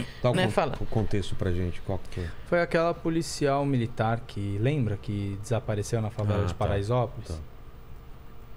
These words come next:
Speaker 3: Foi esse caso.
Speaker 2: É, ela, entre o, a data do desaparecimento e o encontro do corpo dela no interior de um veículo, deu mais de dez dias, né, Edu?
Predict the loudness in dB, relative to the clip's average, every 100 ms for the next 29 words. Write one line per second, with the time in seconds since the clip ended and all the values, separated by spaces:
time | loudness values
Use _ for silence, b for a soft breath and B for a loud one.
0 | -10 -6 -6 -6 -6 -6 -4 -2 0 0
1 | -4 0 0 4 4 4 2 2 2 2
2 | 0 2 2 4 4 2 2 2 2 4
3 | 4 4 4 4 4 2 2 4 4 4
4 | 4 2 4 4 4 4 2 4 4 4
5 | 2 2 4 2 4 4 6 4 4 2
6 | 0 2 4 4 4 4 6 4 4 4
7 | 4 4 4 6 4 4 4 4 4 4
8 | 4 2 2 2 2 0 -6 -10 -10 -12
9 | -10 -2 2 4 4 4 4 4 4 4
10 | 2 4 2 0 0